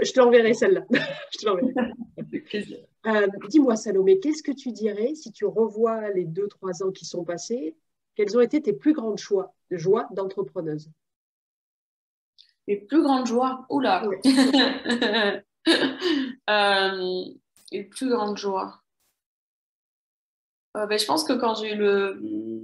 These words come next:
Speaker 2: déjà quand j'ai, quand, quand j'ai eu, euh, les mille cinq cents euros de la part de la ville de Nantes, j'étais très contente parce que, euh, et comme je le disais tout à l'heure, euh, j'ai tellement eu de refus par rapport à des concours auxquels j'ai participé, que ça soit financier ou en accompagnement,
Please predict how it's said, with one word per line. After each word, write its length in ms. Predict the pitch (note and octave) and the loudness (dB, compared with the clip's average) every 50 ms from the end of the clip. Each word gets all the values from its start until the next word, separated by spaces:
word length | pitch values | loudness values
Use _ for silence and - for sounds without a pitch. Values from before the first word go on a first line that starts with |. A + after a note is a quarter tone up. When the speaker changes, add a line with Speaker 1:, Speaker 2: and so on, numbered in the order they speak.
| A2 A2 G#3 | -14 -14 -14
Speaker 2:
déjà 260 | G#3+ G#3 A3 A#3 A#3+ | -10 -6 -4 -4 -4
quand 220 | A#3+ A#3+ G#3+ G3+ | -6 -8 -12 -10
j'ai, 200 | G3 F#3+ - - - | -12 -14 -16 -16 -14
quand, 400 | - G3 G3 F#3+ F#3+ G3 G3 G3 | -12 -10 -8 -6 -6 -6 -8 -8
quand 180 | - - G3 G3 | -10 -14 -16 -10
j'ai 140 | G3 G3+ | -4 -4
eu, 140 | G3+ G3+ G3+ | -2 -2 -2
euh, 180 | G3 F#3+ F#3+ F#3+ | -2 -2 -4 -4
les 120 | F#3+ F#3+ | -6 -6
mille 140 | G3 G3+ G#3 | -8 -8 -8
cinq 220 | - - A3+ G#3+ | -8 -6 -6 -6
cents 220 | G#3 - - G#3+ G3+ G3+ | -6 -6 -4 -4 -4 -4
euros 140 | G3+ A3 | -4 -4
de 60 | G#3+ G#3 | -4 -4
la 100 | F#3+ F#3+ | -6 -6
part 220 | - G3 F#3+ F#3+ | -6 -8 -8 -8
de 140 | - F#3+ F#3+ | -10 -10 -6
la 120 | F#3+ F#3 | -6 -6
ville 180 | F#3 G3+ G#3 G3+ | -4 -4 -2 0
de 100 | G3+ G3+ | 0 0
Nantes, 260 | G3 G#3 A#3+ C4+ C4 - - _ _ _ _ _ _ _ - | 0 -2 -6 -6 -8 -8 -12 _ _ _ _ _ _ _ -14
j'étais 420 | - - F#3 F3+ - - F#3+ - - | -10 -10 -10 -10 -8 -10 -10 -8 -8
très 180 | - - C4+ C4 | -6 -2 0 0
contente 360 | C4 A#3 A#3 A#3+ B3 B3+ B3+ - | 0 0 -2 -2 -4 -4 -4 -8
parce 160 | G#3+ G#3 - | -8 -10 -8
que, 80 | - G3+ | -8 -8
euh, 400 | G3 F#3+ G3 G3+ G3+ G3 G3 G3 - - _ _ - _ _ - | -6 -4 -2 -2 -2 -2 -4 -6 -8 -12 _ _ -20 _ _ -14
et 60 | - - | -10 -4
comme 160 | - G#3 G3+ | -4 -4 -2
je 60 | G3+ | -4
le 60 | G#3+ | -6
disais 240 | G#3 G#3 F#3+ G#3 A3+ | -8 -6 -6 -6 -6
tout 160 | A3 - - | -6 -4 -2
à 80 | G#3 F#3+ | 0 0
l'heure, 240 | G3+ A#3 A#3 G3+ G3 | 2 0 0 0 -2
euh, 240 | F#3 F#3 G#3 G#3 | -2 -2 -2 -4
j'ai 180 | F#3 F#3 - - | -6 -6 -10 -12
tellement 360 | - - B3 B3 A#3+ A#3+ A#3 A#3+ | -6 -4 -4 -2 0 0 2 2
eu 40 | |
de 60 | A#3 A3 | 0 0
refus 480 | G#3 G#3 G#3+ G#3 - - A#3 A#3+ A#3 | -2 -6 -8 -8 -8 -6 -4 -4 -2
par 140 | - G3+ F#3+ | -2 -4 -4
rapport 300 | F#3+ F#3+ F#3 - F#3+ F#3 | -4 -6 -6 -8 -8 -8
à 60 | F3+ | -6
des 140 | F3+ F#3+ F#3 | -6 -6 -8
concours 360 | - - A#3 - - - A#3+ A3 | -6 -8 -8 -8 -4 -2 -2 -2
auxquels 260 | A3 A3 - G#3+ G3+ | -2 -2 -4 -6 -6
j'ai 120 | G3+ - | -6 -6
participé, 540 | - G3+ G3+ - - - - - A3+ A3 - | -6 -8 -8 -6 -10 -10 -4 -4 -4 -4 -4
que 60 | - - - - _ - | -14 -20 -20 -20 _ -10
ça 140 | - - | -6 -6
soit 160 | G#3 - G#3 G3+ | -4 -4 -4 -6
financier 640 | - - A3 A3 G#3+ G#3+ - - A3+ A3 G#3+ G#3+ - - - - _ _ _ - | -2 -2 0 0 0 -2 -2 -2 -2 -2 -2 -4 -10 -18 -20 -20 _ _ _ -6
ou 100 | G3+ G3+ | -2 -2
en 80 | G#3 G#3 | 0 0
accompagnement, 840 | G3 G3 - G3 F#3+ - G3 F#3+ G3 G3+ G#3 A#3 C4+ C4 - _ | 0 -2 -4 -10 -6 -6 -6 -4 -2 -2 -2 -2 -2 -4 -8 _